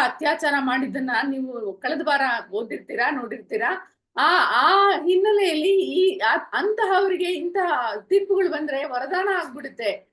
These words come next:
ಹೆಣ್ಮಕ್ಳು ತಲೆ ಎತ್ತಿ ಓಡಾಡಕ್ಕಾಗಲ್ಲ, ತಮ್ಮ ಧ್ವನಿಯನ್ನ ದಾಖಲಿಸಕ್ಕಾಗಲ್ಲ. ಯಾರ್ ಬೇಕಾದ್ರೂ ಹೆಣ್ಣು ಮಕ್ಕಳನ್ನ,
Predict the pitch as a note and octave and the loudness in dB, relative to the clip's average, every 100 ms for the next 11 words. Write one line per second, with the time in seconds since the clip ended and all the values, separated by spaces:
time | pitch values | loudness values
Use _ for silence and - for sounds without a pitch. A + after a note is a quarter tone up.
0 | - E4 G4+ G#4+ G#4 F4+ F4 C#4 D4+ - | -6 0 2 2 0 -2 -2 -2 -2 -4
1 | F4+ D4+ D4 D#4 D#4+ C4+ C4 C#4 C#4+ C4+ | -4 -2 -2 -2 -4 -4 -2 0 0 0
2 | - _ - D4+ D#4 C#4 B3 C4 F4+ F#4+ | -6 _ -2 0 0 -4 -4 -2 0 0
3 | D#4+ A#3+ A3+ A#3 D#4+ E4+ D#4+ C4+ B3+ B3+ | -2 -2 -2 -2 -4 -6 -4 -4 -2 -2
4 | C#4 A#3+ - _ A#3 C4 C#4 G4+ G#4+ F#4+ | -4 -6 -10 _ -2 2 4 4 2 -2
5 | F#4 F4 F4 F#4+ C#4+ C#4+ F4+ F4+ F4 E4 | 0 0 2 0 -2 0 2 2 0 -4
6 | D#4 | -2